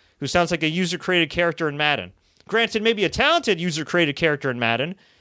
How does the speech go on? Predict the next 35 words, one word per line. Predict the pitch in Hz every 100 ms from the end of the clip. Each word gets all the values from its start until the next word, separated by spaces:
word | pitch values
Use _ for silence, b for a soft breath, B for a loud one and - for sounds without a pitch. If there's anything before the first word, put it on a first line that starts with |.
| b
Ma-, | 156
or | 175 202 240
actually, | 247 247 302
not | 302
even | 262
user, | 247 240
yeah, | 302
he | 302
is. | 277 214
One | 240
of | 240
those, | 202
you, | 226
you | 226
know, | 277 262
if | 220
you | 254
ever | 262
played | 254 233
Madden | 208 208 208
before, | 202 214 208 202 B B
or | 131
fifa, | 208 220 - 190 180 b
or | 143
one | 175
of |
these | 185
games | 151 185 185 170
where | 160
you |
download, | 160 165 175 165
like, | 160
these | 151
custom | - 170 - 143
rosters, | 151 151 - 165 151